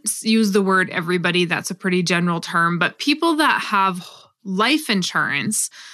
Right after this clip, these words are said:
that is a permanent product believe that they have whole life insurance because there are a lot of advisors, a lot of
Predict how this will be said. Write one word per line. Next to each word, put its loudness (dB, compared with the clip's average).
that 2
is 2
a 4
permanent 0
product -2
believe 2
that 0
they 2
have 0
whole -6
life 0
insurance -2
because 0
there 2
are 2
a 0
lot 2
of 0
advisors, 0
a 0
lot 2
of 0